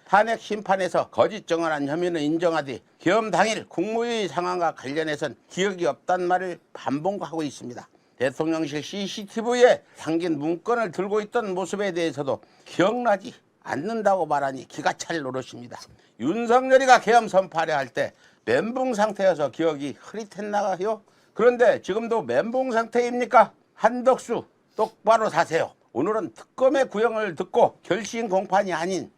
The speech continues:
아, 이제라도 국가와 민족 앞에 눈물로 반성하고 진실을 고백할 수 있는 마지막 결심의 날이 되어야 합니다. 아, 여러 번 나라를 배신하고도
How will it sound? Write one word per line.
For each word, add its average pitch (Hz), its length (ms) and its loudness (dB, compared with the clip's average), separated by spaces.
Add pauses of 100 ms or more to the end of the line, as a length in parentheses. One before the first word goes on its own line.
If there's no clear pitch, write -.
(120)
아, 123 260 4
이제라도 135 420 -2
국가와 143 400 0
민족 127 360 -2
앞에 120 380 -4 (140)
눈물로 262 560 4
반성하고 113 600 0 (240)
진실을 180 600 -4
고백할 147 460 -4
수 151 120 -6
있는 151 300 -2 (220)
마지막 - 680 -4
결심의 127 640 -6
날이 101 420 -6 (140)
되어야 113 280 0
합니다. 120 440 -6 (380)
아, 110 220 2
여러 127 220 2
번 190 180 0
나라를 170 420 2
배신하고도 214 840 2